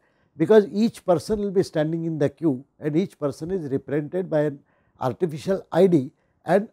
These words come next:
a arbitrary arrival time. So, the queue will be of type structure. It contains information about all the people as above. Let us look at the additional functions that we have to write now. Please note,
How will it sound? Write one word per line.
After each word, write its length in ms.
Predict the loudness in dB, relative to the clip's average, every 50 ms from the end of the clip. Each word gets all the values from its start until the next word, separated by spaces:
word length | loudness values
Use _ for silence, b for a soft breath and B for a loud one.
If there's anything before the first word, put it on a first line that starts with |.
| _ -2
a 180 | 0 0 0 0 -2
arbitrary 560 | -4 -2 -2 -2 -2 -2 -4 -4 0 4 8
arrival 340 | 8 8 8 6 4 0 -6
time. 160 | -12 _ _ -20 _ _ _ _ _ _ _ _ _ _ _
So, 200 | 0 2 4 4
the 180 | 2 0 -8
queue 220 | -12 _ -2 0 2
will 260 | 4 6 6 4 4
be 340 | 4 2 2 2 2 -2 _ _ _
of 260 | -4 -4 -4 -4 -4 -4
type 220 | -4 -4 -4 -4
structure. 460 | -8 -10 -12 -12 -12 _ _ _ -20 _ _ _ _ _ _ _ _ _ _ _ _ _ _ _
It 200 | -6 -6 -6 -2
contains 420 | -2 -2 0 2 2 2 2 2 0
information 480 | -4 -4 -2 -2 -2 -2 -2 0 0
about 220 | 2 2 0 0 0
all 260 | 2 6 8 8 10
the 120 | 8 8 4
people 400 | 4 -2 -2 -2 -2 -2 0 0
as 160 | 0 0 -2
above. 260 | -4 -6 -10 -20 _ _ _ _ _ _ _ _ _ _ _ _ _ _ _ _ _ _ _ _ _ _ _ _ _ _ _ _ _ _ _ _ _ _ _ _ _ _ _
Let 140 | 6 8 10
us 140 | 10 10 8
look 180 | 6 4 6 6
at 160 | 4 4 6
the 80 | 6
additional 420 | 6 6 6 4 2 0 -2 -2 -2
functions 480 | -2 -2 -4 -4 -4 -4 -4 -4 -2
that 240 | 0 -2 -2 -2 -4
we 140 | -4 -4 -2
have 160 | -2 -2 -2
to 60 | -4
write 320 | -2 0 0 0 -2 -2 -6 _ -20
now. 160 | -20 -20 _ _ _ _ _ _ _ _ _ _ _ _ _ -4
Please 200 | -4 -2 -2 -2
note, 300 | -2 -2 -2 -4 -6